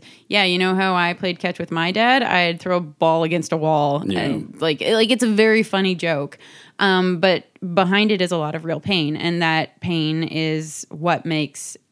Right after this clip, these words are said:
Speaker 1: Kay feel so guilty, because
Speaker 2: Right.
Speaker 1: he knows that he basic-, he played a role in taking Jay's father away from him. So we have to talk about this. The way that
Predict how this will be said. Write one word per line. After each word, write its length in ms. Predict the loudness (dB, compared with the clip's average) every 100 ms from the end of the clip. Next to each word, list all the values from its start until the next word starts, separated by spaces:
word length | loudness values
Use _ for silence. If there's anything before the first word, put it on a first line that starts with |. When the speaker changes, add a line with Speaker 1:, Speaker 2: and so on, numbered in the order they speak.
| -6
Speaker 1:
Kay 500 | -2 0 -2 -6 -10
feel 200 | _ -6
so 160 | -4 -6
guilty, 400 | -2 -2 -2 -6 -2
because 380 | -2 0 -2 -4
Speaker 2:
Right. 20 |
Speaker 1:
he 200 | -6 -4
knows 480 | -2 -2 -2 -6 -6
that 400 | -6 -4 -8 -14 _ -20 -20 _ _ _ _ _ _ _ _ _ _
he 920 | -18 -2 0 2 2 2 2 0 0 -4 -14 -20 _
basic-, 420 | -4 -4 -8 -10
he 200 | -2 -2
played 320 | -2 0 2 4
a 60 |
role 200 | 4 2
in 120 | 0
taking 720 | -2 -4 -2 -2 -2 -4 -6 -12 _
Jay's 220 | -4 -4
father 260 | -4 -4 -2
away 160 | -4 -6
from 180 | -6
him. 240 | -6 -8 -14 -12
So 440 | 0 2 2 -4 -16 _ _ _ -2
we 100 | 0
have 320 | 4 2 0
to 120 | -4 -2
talk 280 | -2 -2
about 280 | -4 -6 -8
this. 400 | -8 -10 -12 -16 _ _ _ _
The 100 | -4
way 240 | 0 2 2
that 240 | 2 0